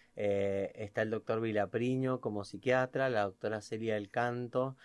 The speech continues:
son referentes nacionales importantes, son locales y referentes nacionales importantes. Después Mariana Moreno, eh, Susana Pesnik es esta, eh, especialista israelí que les comentaba,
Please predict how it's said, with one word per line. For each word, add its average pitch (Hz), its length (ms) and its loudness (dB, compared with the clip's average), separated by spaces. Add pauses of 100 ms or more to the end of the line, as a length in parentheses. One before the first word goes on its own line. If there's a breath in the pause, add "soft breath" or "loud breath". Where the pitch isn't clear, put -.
(120 soft breath)
son 120 260 -4
referentes 110 920 -2
nacionales 104 500 -6
importantes, 135 880 -2
son 110 320 -6
locales 139 460 2
y 123 80 -2
referentes 110 580 -6
nacionales 107 480 -6
importantes. 143 840 -4 (360 loud breath)
Después 117 520 0
Mariana 117 380 0
Moreno, 135 680 -2 (260 soft breath)
eh, 101 640 4 (640)
Susana 120 440 0
Pesnik 113 540 -2
es 107 460 -8
esta, 107 720 0 (260 soft breath)
eh, 95 480 0
especialista 107 960 0
israelí 101 500 -2
que - 120 -6
les 107 120 -6
comentaba, 135 800 0